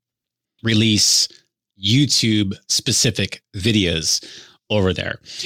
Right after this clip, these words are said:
And, uh, before we start talking about high ticket sales today, so many of you, I'm sure, can relate to what I'm doing right now. So I'm recording this in the middle of the afternoon on a Wednesday,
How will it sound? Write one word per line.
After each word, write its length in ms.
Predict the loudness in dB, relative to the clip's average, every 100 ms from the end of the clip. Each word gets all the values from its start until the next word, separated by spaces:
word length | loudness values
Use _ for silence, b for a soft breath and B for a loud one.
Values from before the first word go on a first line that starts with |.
| B B -2
And, 500 | 0 2 2 2 0
uh, 240 | -2 0 0
before 240 | 2 2
we 60 | 4
start 200 | 2 2
talking 300 | 0 2 2
about 340 | 2 0 -2
high 280 | -2 0 0
ticket 480 | 0 -2 -2 -4 -6 -6
sales 480 | 0 0 0 0 0
today, 440 | -2 -2 -2 -4 -6 _ _
so 300 | 0 2 2 4
many 220 | 4 4
of 60 |
you, 220 | 4 4 2
I'm 140 | 2
sure, 180 | 2 0
can 180 | 0 0
relate 480 | 0 0 -2 -6 B B B B
to 560 | 0 2 2 2 0 -2
what 160 | -2 2
I'm 100 | 2
doing 220 | 4 2
right 180 | 0 -2
now. 200 | -4 -4
So 560 | 0 2 2 2 0 -2 B B B
I'm 80 | 0
recording 380 | 0 2 4 4
this 220 | 4 4
in 60 | 4
the 60 |
middle 180 | 4 4
of 60 | 2
the 100 | 2
afternoon 460 | 0 0 0 2
on 80 | 2
a 80 | 0
Wednesday, 580 | 0 0 0 0 0